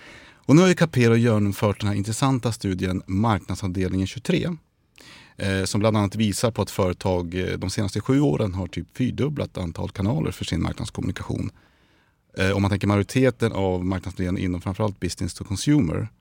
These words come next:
kommunicerar i fler än sexton kanaler. Eh, det är ju ganska mycket. Det som är intressant att fråga är först och främst hur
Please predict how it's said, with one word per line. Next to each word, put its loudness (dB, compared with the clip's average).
kommunicerar 0
i -4
fler -6
än -4
sexton -4
kanaler. -2
Eh, -6
det 0
är 4
ju 0
ganska 2
mycket. 2
Det 0
som 4
är 6
intressant 2
att 0
fråga 4
är 2
först -8
och -4
främst -4
hur -4